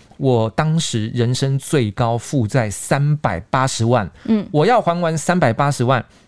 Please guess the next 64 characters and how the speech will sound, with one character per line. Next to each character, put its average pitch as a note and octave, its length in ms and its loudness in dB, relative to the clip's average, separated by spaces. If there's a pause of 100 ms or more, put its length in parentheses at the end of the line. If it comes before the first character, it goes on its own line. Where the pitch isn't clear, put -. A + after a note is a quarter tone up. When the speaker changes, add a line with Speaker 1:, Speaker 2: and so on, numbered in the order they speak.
(260)
Speaker 1:
我 F#3+ 180 4
也 A3+ 140 0
不 F#3+ 240 -2
可 - 240 0
能 A#2 160 0
做 D#3 180 0
中 C#3+ 240 0
介 B2 260 2
做 D#3+ 260 -2
到 D3+ 160 0
十 - 540 -2
年， A2 420 2 (100)
Speaker 2:
嗯。 G#3+ 220 2
Speaker 1:
才 B2 300 0
终 D3+ 460 0
于 A#2 140 0
买 G#2+ 220 0
到 C3+ 100 2
人 A2+ 180 0
生 B2 160 -2
第 A2+ 220 0
一 - 20 -2
间 A2+ 220 -4
房 G2+ 180 -2
子。 G#2 140 -2
Speaker 2:
嗯。 G3+ 260 2
Speaker 1:
更 F#3 160 0
何 C3 220 0
况， B2+ 300 0 (400)
其 - 180 0
实 D3+ 140 0
你 D3 160 0
买 B2 140 0
一 A#2 100 -2
千 C#3 200 0
万 C3+ 140 0
的 G#2+ 80 2
房 G2+ 220 -2
子， G#2+ 200 -4
你 B2 140 2
首 G#2+ 240 0
购 G#2 320 0 (380)
贷 D#3+ 160 2
款 A2 200 -2
贷 C#3 160 2
八 C3 220 -2
五 A2+ 180 2
成， F#2+ 300 -2 (220)
你 C3+ 120 2
自 B2+ 160 -4
备 F3+ 160 0
款 G#2+ 200 -2
才 - 220 -2
拿 A#2 160 0
一 D3+ 120 0
百 A2 160 0
五 G#2 160 0
十 G2+ 160 -6
万， G#2+ 300 -2
那 G#3 80 2
你 D3 100 2
就 F3 100 -2
想 G#2+ 220 -2
说， C#3 320 0